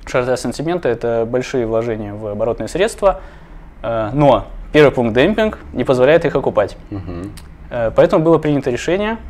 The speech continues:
Speaker 1: м, относительно недавно, э, поднять голову из этого болота,
Speaker 2: Мгм.
Speaker 1: вдохнуть свежего воздуха и найти новое какое-то видение рынка, а может быть, соседнего рынка,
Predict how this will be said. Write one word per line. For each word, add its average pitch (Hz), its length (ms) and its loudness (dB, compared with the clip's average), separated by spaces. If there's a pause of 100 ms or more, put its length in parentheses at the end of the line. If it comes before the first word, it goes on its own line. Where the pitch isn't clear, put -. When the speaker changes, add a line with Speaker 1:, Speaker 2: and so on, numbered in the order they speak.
(220)
Speaker 1:
м, 123 540 -6
относительно 123 480 -6
недавно, 175 500 0 (560)
э, 120 240 -10
поднять 143 320 4
голову 135 480 6 (1040)
из 143 100 0
этого 135 160 2
болота, 131 580 4
Speaker 2:
Мгм. 95 200 -8
Speaker 1:
вдохнуть 139 340 0
свежего 127 300 2
воздуха 190 540 2 (420)
и 156 580 2 (460)
найти 156 640 -2 (220)
новое 156 640 2 (260)
какое-то 143 540 -4
видение 165 500 0
рынка, 165 460 0 (320)
а - 80 -4
может 135 240 0
быть, 113 120 -6
соседнего 170 480 0
рынка, 156 380 0